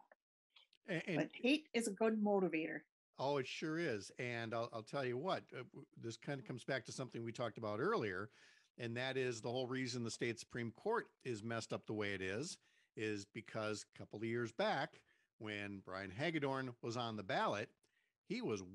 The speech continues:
Speaker 1: way behind in the polls, way behind when it was, you know, w-, t-, when it was shown that he was,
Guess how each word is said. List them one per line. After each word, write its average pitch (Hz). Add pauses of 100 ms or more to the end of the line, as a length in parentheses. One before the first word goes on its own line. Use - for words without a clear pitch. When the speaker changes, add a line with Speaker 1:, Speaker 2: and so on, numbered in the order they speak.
(160)
Speaker 1:
way 233
behind 131
in 107
the 98
polls, - (220)
way 175
behind 101
when 113
it 113
was, 107
you 123
know, 98 (160)
w-, 123
t-, 151 (140)
when 113
it 104
was 101
shown 156
that 107
he 127
was, 117